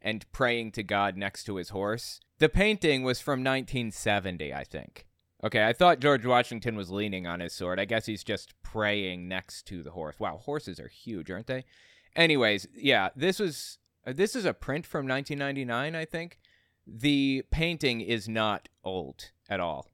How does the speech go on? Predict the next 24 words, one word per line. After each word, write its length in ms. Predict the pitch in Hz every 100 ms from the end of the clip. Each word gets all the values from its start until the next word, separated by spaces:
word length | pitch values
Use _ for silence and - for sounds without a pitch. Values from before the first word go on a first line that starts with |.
| _ _ _ _ -
When 180 | 139
was 160 | 180 165
this, 160 | 139 -
when 220 | - 143 190
did 140 | 196
this 160 | 170 -
painting 340 | 143 131 113
come 180 | 117 98
out, 200 | 92 85
I 60 |
wonder? 320 | 73 71 69 80
Hold 200 | 117 98
on. 180 | 67 - -
Let 80 | 120
me 40 |
see 100 | 165
if 60 | 160
I 60 |
can 120 | 131
find 280 | 104 98 78
out. 220 | 82 69 - _ _
Here 200 | 131 131
we 140 | 104 90
are. 200 | 82